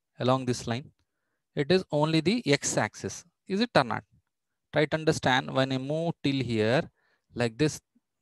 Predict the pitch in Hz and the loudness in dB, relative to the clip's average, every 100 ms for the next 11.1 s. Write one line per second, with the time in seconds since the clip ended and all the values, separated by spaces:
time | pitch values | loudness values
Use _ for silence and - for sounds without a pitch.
0 | _ - 131 139 135 120 113 117 127 - | _ -4 2 2 4 6 6 6 6 4
1 | 123 110 147 - - - - _ 117 - | 0 2 2 0 -6 -14 -20 _ -8 -6
2 | 156 139 110 127 214 - _ - - - | -4 0 -2 -2 -10 -14 _ -20 -14 -4
3 | 113 120 131 123 123 123 110 107 101 107 | -2 2 4 2 2 0 0 0 -2 -6
4 | 170 _ _ _ - 151 - 220 185 160 | -8 _ _ _ -2 -2 2 4 4 4
5 | 165 139 120 - 101 92 _ - - 160 | 0 2 0 2 -2 -4 _ -2 6 8
6 | 156 180 156 156 151 151 156 175 180 _ | 8 4 4 6 8 6 4 2 -2 _
7 | _ - 131 - 151 135 139 131 - 185 | _ -6 -6 -2 -4 2 2 2 4 4
8 | 233 - - _ _ _ _ _ - 120 | 4 -4 -18 _ _ _ _ _ -6 -4
9 | - - 107 92 _ _ _ _ _ - | -4 -8 -10 -12 _ _ _ _ _ -20
10 | - - 135 139 127 - 202 120 - - | -10 -8 -2 0 0 -2 -2 -4 -6 -12
11 | 95 | -12